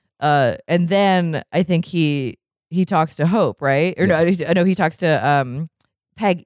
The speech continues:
Speaker 1: Penny, who is the D A,
Speaker 2: Yes.
Speaker 1: or in the D A's office, uh, a fling,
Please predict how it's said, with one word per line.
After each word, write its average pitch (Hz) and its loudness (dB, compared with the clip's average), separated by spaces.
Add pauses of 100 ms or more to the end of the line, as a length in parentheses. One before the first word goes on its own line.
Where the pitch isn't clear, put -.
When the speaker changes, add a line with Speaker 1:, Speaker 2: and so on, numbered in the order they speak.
Speaker 1:
Penny, 151 0
who 147 -2
is 127 -4
the 139 -4
D 160 0
A, 131 2
Speaker 2:
Yes. - -10
Speaker 1:
or 139 2
in 135 2
the 143 0
D 143 0
A's 135 2
office, 117 -2 (100)
uh, 117 2
a 135 2
fling, 131 -2